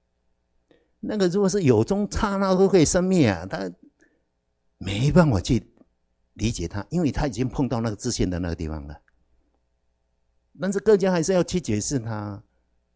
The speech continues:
在这里就可以看到。我不是举那个例子吗？说那个希望唯识系一切行派的根本论点，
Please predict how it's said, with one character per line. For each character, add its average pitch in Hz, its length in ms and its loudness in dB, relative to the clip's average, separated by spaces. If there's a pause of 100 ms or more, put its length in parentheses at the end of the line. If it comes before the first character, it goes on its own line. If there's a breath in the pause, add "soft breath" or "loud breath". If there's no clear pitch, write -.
(920)
在 147 80 -2
这 120 160 4
里 98 120 2
就 107 80 4
可 104 100 -2
以 90 60 0
看 80 200 -4
到。 76 240 -14 (2250 loud breath)
我 135 100 4
不 175 80 2
是 220 100 4
举 110 160 0
那 139 160 4
个 147 80 0
例 165 180 0
子 98 200 -4
吗？ 92 340 -4 (1040)
说 190 180 -2
那 196 100 0
个 147 800 2 (680)
希 - 180 -2
望 196 140 4
唯 139 120 6
识 151 200 2
系 135 360 -2 (500)
一 175 120 0
切 151 160 4
行 131 240 2
派 139 240 2
的 98 640 -4 (100)
根 180 160 2
本 110 160 4
论 104 260 2
点， 78 240 -10